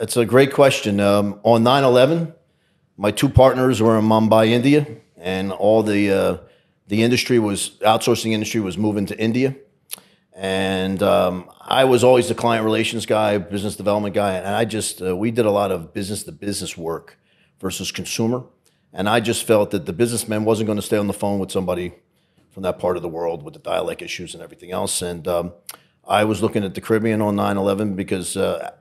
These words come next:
outside the United States, the largest English-speaking, uh, population in the world is the Caribbean.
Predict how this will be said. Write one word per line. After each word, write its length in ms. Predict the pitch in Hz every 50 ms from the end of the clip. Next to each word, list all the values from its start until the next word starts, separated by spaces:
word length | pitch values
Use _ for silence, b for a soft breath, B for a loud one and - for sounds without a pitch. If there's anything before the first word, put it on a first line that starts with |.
| _ _ _ _ _ _ _ _ _ _ _ -
outside 560 | 101 107 110 110 - - 123 131 135 127 107 107
the 420 | 120 113 110 107 107 110 - B B B B B B B B B
United 400 | - 110 113 120 120 120 113 95
States, 340 | - - 123 123 131 - -
the 100 | 101 101
largest 280 | 104 101 107 98 87
English-speaking, 840 | 95 104 110 98 98 - - - 110 107 110 104 101 101 101 98 95
uh, 180 | 95 92 92 92
population 640 | - - 98 101 - - - 101 98 92 - 95 95
in 60 | 92
the 80 | 90 90
world 260 | 90 98 101 95 90
is 120 | 90 87
the 80 | - -
Caribbean. 360 | _ - 98 92 78 80 -